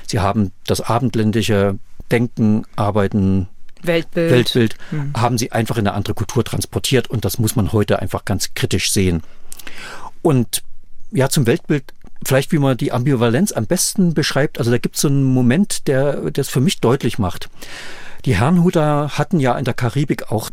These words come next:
Speaker 1: Plantagen, auf denen sie Zuckerrohr angebaut hatten. Und da haben natürlich Sklaven gearbeitet. Andererseits, ein Farbiger,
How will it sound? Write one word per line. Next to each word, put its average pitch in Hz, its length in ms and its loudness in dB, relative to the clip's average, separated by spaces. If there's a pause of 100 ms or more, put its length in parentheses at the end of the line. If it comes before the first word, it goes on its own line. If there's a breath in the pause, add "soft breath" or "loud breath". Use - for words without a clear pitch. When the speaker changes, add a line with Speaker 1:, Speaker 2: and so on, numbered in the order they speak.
Speaker 1:
Plantagen, 107 500 0
auf - 100 -4
denen 104 140 2
sie 107 120 -2
Zuckerrohr 107 420 0
angebaut 98 480 0
hatten. 98 200 -2
Und 110 160 -4 (260)
da 87 180 0
haben 113 140 0
natürlich 117 280 -2
Sklaven 131 380 2
gearbeitet. 90 580 -2 (840 loud breath)
Andererseits, 120 760 2 (240)
ein 117 120 2
Farbiger, 139 580 2